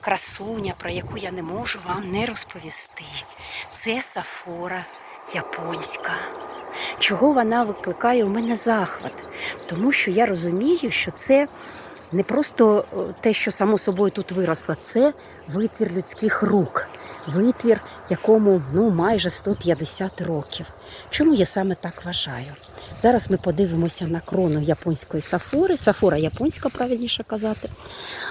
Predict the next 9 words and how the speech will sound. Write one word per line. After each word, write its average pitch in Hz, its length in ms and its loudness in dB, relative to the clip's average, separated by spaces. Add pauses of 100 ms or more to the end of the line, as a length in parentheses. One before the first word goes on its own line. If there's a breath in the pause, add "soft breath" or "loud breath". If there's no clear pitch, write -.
(380 loud breath)
Подивіться, 202 520 6
стовбур. 160 680 -2 (400 loud breath)
Він 247 360 4
весь 196 560 2
такий 202 360 -4
нагадує, 170 800 0 (500 loud breath)
м, 151 320 -2
е, 170 520 -4
звитих, 202 680 0